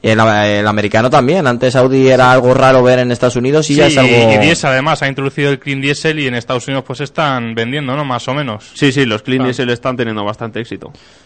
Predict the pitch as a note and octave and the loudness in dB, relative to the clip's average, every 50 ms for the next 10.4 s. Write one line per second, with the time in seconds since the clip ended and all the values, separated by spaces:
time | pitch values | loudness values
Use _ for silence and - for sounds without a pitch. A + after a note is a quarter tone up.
0 | _ _ - - C3+ C#3 A#2+ - - A#2+ B2 C#3 D3+ D#3 C#3+ - B2+ A2+ G#2+ - | _ _ -6 -4 -4 -2 -2 -2 0 2 4 4 4 4 2 2 2 0 2 0
1 | B2 A2 C3+ D3 D3 B2 A2+ - - _ - D3+ F3 F#3+ F3+ E3 D#3+ - - D3 | 0 0 4 4 4 4 2 0 -4 _ 2 4 4 4 4 4 2 2 2 0
2 | C#3+ C3+ C#3 C3 - C#3+ D#3 F#3+ F3+ - - - B2 A2+ - C3+ D3+ E3+ E3 D3+ | 2 2 2 2 2 2 2 4 2 2 2 0 0 0 0 0 0 -2 -2 0
3 | D3 C3+ C#3 C#3 C3 B2+ - - - G2 - - A#2 A#2 A2+ A2+ A#2 G#2+ A2+ A2+ | 0 0 2 2 2 0 -2 -4 -8 -4 0 2 2 4 4 4 4 2 2 0
4 | A2 D3 D#3+ D3 B2 B2+ C#3+ C#3 B2 A#2+ G#2+ G2+ F#2+ - - _ _ _ - B2 | 2 2 2 4 4 4 2 4 4 2 2 2 -2 -4 -8 _ _ _ -12 -10
5 | C#3+ C#3+ A#2+ G#2+ G#2 G2+ - - _ - - - B2+ C3 A#2+ A2+ - A2 F#2+ G#2 | -8 -6 -6 -6 -8 -10 -12 -18 _ -16 -4 -2 0 0 0 0 0 -2 0 2
6 | G#2+ A#2 C3+ C#3 A#2 A2 A2+ B2+ A#2+ A2 - - - A#2 B2 B2+ C3 B2+ A2+ B2+ | 2 2 2 0 -2 -2 -2 -2 -2 -2 -2 -4 -2 0 2 2 2 0 0 0
7 | A#2 A#2 A2+ A2+ A2 - - A#2+ A#2 A2 A2 A2 G#2+ B2+ C3 C3+ B2 A2+ A2 A2 | 0 2 2 2 0 -2 -4 -6 -4 -2 -2 -2 -2 -2 0 0 2 2 2 2
8 | B2+ C3 A#2 G#2+ C#3 C#3+ D3 - F#3+ - - A#2+ A#2 A2 G#2+ G#2 - C3 D3+ F#3 | 2 2 2 2 0 0 0 0 -2 -2 -4 -4 -2 -2 -2 0 0 0 0 0
9 | G3+ G3 - C3 G#2+ G#2+ G#2 A2 G#2+ B2 C#3 C#3+ C#3 C3+ C3 C3 B2+ B2 B2 A#2+ | -2 -2 -2 -2 -2 0 0 0 0 0 0 0 0 0 0 0 0 0 0 0
10 | - - D3 A#2+ G2 - - | 0 0 0 0 -2 -4 -8